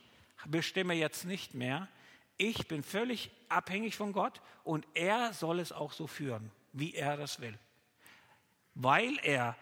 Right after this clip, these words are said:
so allwissend ist, weil seine, sein Wissen einfach unvergleichlich ist, seine Kraft unvergleichlich ist. Äh, und deshalb können wir ihm vertrauen. Deswegen können wir harren auf ihn. Und das ist das, was Gott möchte. Er sagt, diejenigen,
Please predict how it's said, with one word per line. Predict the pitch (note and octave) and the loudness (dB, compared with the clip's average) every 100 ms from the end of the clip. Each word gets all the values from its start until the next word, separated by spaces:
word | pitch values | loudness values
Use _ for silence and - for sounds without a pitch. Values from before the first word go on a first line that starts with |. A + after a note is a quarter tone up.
| - | -12
so | B2+ C#3 E3+ | -6 -2 4
allwissend | E3 D3 F3+ - G3+ | 4 4 -2 -2 -4
ist, | G#3+ G#3+ D#3+ | -4 -4 0
weil | D3 | 0
seine, | D3 D3 D3+ F2+ | 2 -2 -4 -8
sein | - C#3 C#3 | -2 0 2
Wissen | E3+ - | 0 0
einfach | D3 C#3+ D3+ | -2 -2 -4
unvergleichlich | D3+ D3 C3+ C#3+ D#3+ F3 | -2 0 0 0 -2 -6
ist, | F3+ - | -8 -4
seine | D3 D3 | 0 0
Kraft | C3 - F3 F3+ - | 0 2 2 0 -4
unvergleichlich | E3+ F3 D3+ C#3+ D#3+ F#3+ E3+ | -2 -2 -2 -2 -2 -4 -4
ist. | G#3 G3+ - - - - _ | -6 -8 -14 -20 -18 -20 _
Äh, | D3 D3+ | 4 4
und | E3+ E3 - | 4 -2 -2
deshalb | F#3 A#3+ - E3+ E3+ G#3+ - - - | 0 0 0 0 0 -2 -10 -10 -2
können | F#3+ C4+ A#3 D#3 | 0 2 0 0
wir | C#3 | -2
ihm | C#3 | -2
vertrauen. | D3+ - C3+ A#2+ A2+ | -4 -4 -4 -4 -6
Deswegen | C3+ D#3 C3+ | -4 -4 -4
können | D3 C#3+ | -2 -2
wir | C3 A#2+ - | -2 -2 0
harren | E3 D#3+ B2 | 2 0 -2
auf | A#2+ - | -8 -14
ihn. | - A2+ G#2+ - _ _ _ | -8 -8 -8 -16 _ _ _
Und | - C3 | -4 0
das | D#3+ | 0
ist | F#3+ - | 0 -2
das, | D#3+ - | -2 -2
was | C#3+ - | -6 -4
Gott | D3 - | -6 -4
möchte. | C3 B2+ - - A2+ - _ - - - | -4 -6 -8 -10 -12 -14 _ -20 -16 0
Er | C#3 | 0
sagt, | C3 C#3+ G3+ - - | 2 2 2 -4 -8
diejenigen, | D3 F#3 F#3+ G3+ G#3+ G#3+ B3 C4 | -4 -2 0 2 2 2 0 -2